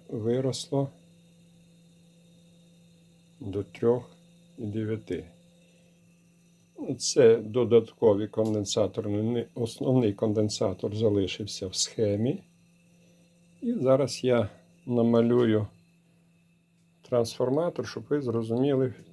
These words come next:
навіщо я це все показував. Так, ми розуміємо, що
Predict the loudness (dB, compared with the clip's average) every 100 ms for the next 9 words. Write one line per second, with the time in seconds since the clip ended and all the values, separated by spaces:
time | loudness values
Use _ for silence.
0 | -10 -4 -2 -2 -4 -4 -2 -2 -2 -8
1 | -6 -8 -6 -8 -2 -2 0 -2 -4 -4
2 | -10 _ _ _ _ _ _ _ _ _
3 | _ _ _ _ _ _ _ _ _ -10
4 | -10 -10 -14 -20 _ -14 -12 -12 -4 -2
5 | -2 0 2 2 2 -2 -4 -6 -10 -10
6 | -6 -6